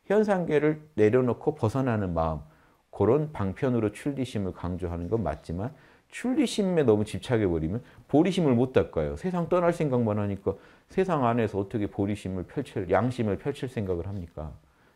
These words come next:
육바람을 잘할 생각을 왜 하겠어요? 떠나버리면 그만인데. 혹시 어떤 승려분들이 강의하실 때 출리심만 강조하고 끝내버린다, 대승 강의를 하시는데 이런 경우가 있더라고요. 그분들도 좀 헷갈리시는 거구나.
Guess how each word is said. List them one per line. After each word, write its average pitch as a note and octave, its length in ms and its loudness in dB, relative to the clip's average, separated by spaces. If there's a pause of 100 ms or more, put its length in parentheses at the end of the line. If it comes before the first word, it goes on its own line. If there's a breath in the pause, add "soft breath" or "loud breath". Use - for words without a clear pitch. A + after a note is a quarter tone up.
(120)
육바람을 B2+ 500 4
잘할 G#2 280 2
생각을 F2+ 420 -2
왜 G2+ 120 2
하겠어요? F#2 600 -6
떠나버리면 A#2 640 0
그만인데. D#2+ 420 -12 (920 soft breath)
혹시 E3 720 0 (600 soft breath)
어떤 G#2 420 0 (160)
승려분들이 A#2+ 640 0
강의하실 G#2+ 500 -2
때 - 120 -6
출리심만 G#3+ 680 0
강조하고 G#2+ 540 2
끝내버린다, G#2 640 0
대승 A2 320 0
강의를 F2+ 340 -4
하시는데 E2 480 -8 (360 loud breath)
이런 G#2+ 220 4
경우가 F#2+ 260 2
있더라고요. D#2+ 560 -2
그분들도 G2+ 520 -2
좀 E2+ 140 -8
헷갈리시는 G2+ 640 -4
거구나. E2 520 -4